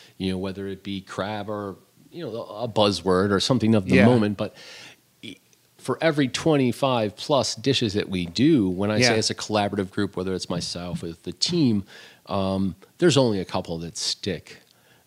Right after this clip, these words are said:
Speaker 2: Yeah.
Speaker 1: Um, but y-, over the twenty-seven years I've been cooking,
Speaker 2: Yeah.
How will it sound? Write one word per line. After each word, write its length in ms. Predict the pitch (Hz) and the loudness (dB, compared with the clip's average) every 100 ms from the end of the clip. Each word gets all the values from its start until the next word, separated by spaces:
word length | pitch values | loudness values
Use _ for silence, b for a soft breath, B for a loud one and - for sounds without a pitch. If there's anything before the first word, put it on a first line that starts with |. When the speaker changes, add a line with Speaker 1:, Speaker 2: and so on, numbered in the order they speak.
| - 92 | -6 0
Speaker 2:
Yeah. 260 | 120 101 78 | 2 2 -2
Speaker 1:
Um, 540 | 80 85 85 87 90 110 _ _ _ - | -8 -8 -8 -10 -12 -18 _ _ _ -4
but 260 | 101 90 - | -4 -4 -12
y-, 180 | 101 104 - - | -12 -12 -14 -6
over 220 | 117 110 | -4 -2
the 80 | 98 | -4
twenty-seven 840 | - 117 110 107 104 101 - 104 101 | -4 -2 -2 -2 -2 -4 -4 -4 -4
years 180 | 101 98 | -4 -4
I've 80 | 95 | -6
been 120 | 92 | -6
cooking, 460 | - 135 98 92 113 | -6 -6 -6 -8 -4
Speaker 2:
Yeah. 260 | 185 123 | -2 -2